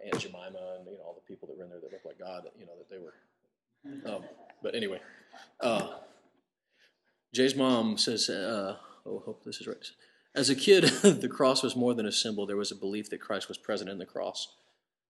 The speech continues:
And the cross had the power to protect. Fear, there, she had a f-, fear to not have one with you, which is a literal, obviously, graven image of it. And those are clearly,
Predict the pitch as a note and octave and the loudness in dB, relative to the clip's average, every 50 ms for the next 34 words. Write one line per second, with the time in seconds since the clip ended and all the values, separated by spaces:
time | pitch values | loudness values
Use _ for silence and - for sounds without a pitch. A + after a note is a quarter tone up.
0 | _ _ _ - - - - - G2+ F#2+ - - F2 F2 - - G#2 F2 E2 F2 | _ _ _ -20 -18 -14 -8 -6 -6 -4 -4 -6 -8 -8 -10 -10 -8 -8 -8 -8
1 | - F2+ - - - F2+ D#2+ - - - - - - G2+ F2+ D#2+ - - - _ | -10 -12 -12 -10 -8 -8 -8 -10 -10 -14 -16 -10 -8 -6 -6 -6 -8 -12 -16 _
2 | _ _ _ _ _ _ _ _ _ _ _ _ _ _ _ _ - G2+ F#2 F#2+ | _ _ _ _ _ _ _ _ _ _ _ _ _ _ _ _ -10 -8 -4 -2
3 | - - G#2 F2+ - - - - _ _ - - A#2+ G#2 F#2+ F#2 F2 F2 D#2+ E2+ | -2 -2 -2 -4 -6 -10 -16 -20 _ _ -10 -4 -4 -4 -2 -4 -6 -8 -10 -10
4 | - E2 D#2 F2+ E2 D#2 D#2+ F2 - - - G2+ - - _ _ _ _ _ _ | -10 -10 -10 -10 -10 -10 -12 -12 -14 -12 -12 -14 -14 -14 _ _ _ _ _ _
5 | _ _ _ _ _ _ _ _ _ _ _ _ _ _ _ _ _ _ - C3 | _ _ _ _ _ _ _ _ _ _ _ _ _ _ _ _ _ _ -8 -6
6 | - A#2 G2+ G#2+ G2 G#2 A2 G#2 G#2 G2 F2+ F2+ - - _ _ _ _ _ - | -6 -4 -4 -4 -4 -4 -4 -4 -4 -4 -6 -8 -10 -16 _ _ _ _ _ -14
7 | F2 F2+ F#2 F2 - - F#2 F#2 F#2+ F2+ F#2 F#2 E2+ E2+ E2+ F2 E2+ - - - | -12 -10 -10 -10 -10 -10 -10 -8 -8 -8 -8 -8 -10 -12 -14 -14 -14 -14 -16 -16
8 | _ _ _ _ _ _ _ _ _ _ _ _ _ - F2+ - - F2+ F#2+ F2+ | _ _ _ _ _ _ _ _ _ _ _ _ _ -14 -12 -10 -10 -10 -8 -8
9 | F#2 G2 G2 F#2 F#2 E2+ - - _ _ _ - - G#2+ G2 F#2+ F2 E2+ | -8 -8 -8 -8 -8 -10 -10 -14 _ _ _ -16 -12 -10 -10 -8 -10 -10